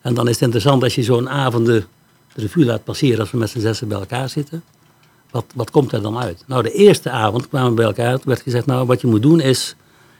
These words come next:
Je moet één bestuur oprichten en dat bestuur vraagt één zendmachtiging aan. Want wij hebben nu een zendmachtiging via Ziggo. Dat kost ons zeshonderdvijftig euro per maand.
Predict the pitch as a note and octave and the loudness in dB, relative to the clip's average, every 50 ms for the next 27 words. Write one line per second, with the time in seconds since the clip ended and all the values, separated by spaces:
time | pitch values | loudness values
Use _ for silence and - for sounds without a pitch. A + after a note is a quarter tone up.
0 | _ _ B2+ B2 B2 B2 C#3 F3 D#3 A#2+ - - F3+ F#3 F3 D#3 - D#3+ D#3 C3+ | _ _ 0 0 2 4 4 2 2 2 -2 -2 -2 -2 -2 -2 -4 -4 -6 -6
1 | - D3 B2+ A#2 A#2+ A2 G#2 - - E3+ D#3+ C#3+ - C#3 C#3 B2 A2 - D3+ C#3+ | -6 -6 -4 -4 -4 -6 -8 -8 -2 -2 -2 0 2 0 0 0 -2 -4 -2 -2
2 | C3 A2+ C3+ C#3 A#2+ G2+ G#2 F#2 - - G#2 F#2 G2+ G2 F#2 F2+ F2 D#2+ - _ | 0 2 2 2 2 0 -2 -4 -4 -8 -8 -8 -8 -8 -6 -8 -10 -12 -14 _
3 | _ _ _ _ _ _ _ _ _ _ _ _ _ _ _ _ _ _ - C3 | _ _ _ _ _ _ _ _ _ _ _ _ _ _ _ _ _ _ -4 -2
4 | A#2+ A2+ C3 E3+ F3+ E3 D#3 D3+ C3 C#3 A#2+ A2+ A2+ B2+ E3 F3+ - _ _ _ | -2 2 4 4 6 6 4 4 2 2 2 4 4 2 2 0 -2 _ _ _
5 | _ _ _ _ _ _ _ - C3+ G#2 A2+ G#2+ F#2+ G2 G2 - - B2+ B2+ B2+ | _ _ _ _ _ _ _ -8 -6 -4 -2 -2 -2 -2 -4 -4 -4 -2 -2 -2
6 | G#2 A2 G2 G2+ G2 - E3+ F3+ C3+ A2+ G2+ F2+ D#2+ - - _ _ _ _ _ | -2 -2 -2 -2 -2 0 0 2 4 4 2 2 0 -4 -10 _ _ _ _ _
7 | _ _ _ _ _ _ _ _ _ _ _ _ _ - D#3 - - C3+ G#2 - | _ _ _ _ _ _ _ _ _ _ _ _ _ -10 -10 -4 -4 -4 -4 -4
8 | - A#2 A2+ G#2 - - A#2 G2+ - - A#2 G2+ G2+ - - G2+ F#2+ - - A2+ | -6 -8 -8 -6 -4 -4 -4 -4 -4 -6 -6 -6 -6 -6 -8 -10 -10 -10 -10 -10
9 | A2 A2 A2 - A#2 A2+ C#3 D#3 C#3 - - | -10 -10 -8 -6 -2 -2 -2 -2 -2 -6 -12